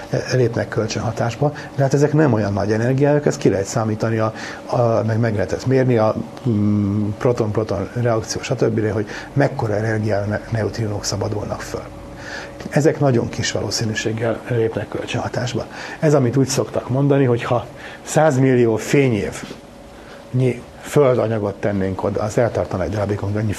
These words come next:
bolygót összegyűjtenénk, azon áthaladna a neutrinó sugár, akkor gyengülne felére.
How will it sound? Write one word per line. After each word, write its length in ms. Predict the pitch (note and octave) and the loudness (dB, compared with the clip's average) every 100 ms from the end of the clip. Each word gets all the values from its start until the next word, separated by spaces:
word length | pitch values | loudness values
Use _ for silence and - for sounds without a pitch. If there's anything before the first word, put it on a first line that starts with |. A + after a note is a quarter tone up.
| - | -4
bolygót 400 | A#2 A2+ G#2 G2+ | 0 2 0 0
összegyűjtenénk, 680 | C#3+ - C3+ C3+ C3+ D#3 D3+ - - - - - | 0 2 2 4 4 2 0 -8 -10 -12 -18 0
azon 300 | D#3+ C#3 B2+ | 4 4 4
áthaladna 580 | B2 B2+ - A#2+ A2 G#2+ | 4 0 0 0 0 -2
a 80 | G#2 | -2
neutrinó 460 | B2+ D3+ - C#3+ | 0 0 0 0
sugár, 360 | C3 - C3 B2 | 0 0 0 2
akkor 260 | B2+ - A2 | 2 0 0
gyengülne 440 | A2+ A2 G2 F2+ | 0 0 0 0
felére. 580 | - - D#2 D#2+ D#2 | -2 -2 -2 -2 -4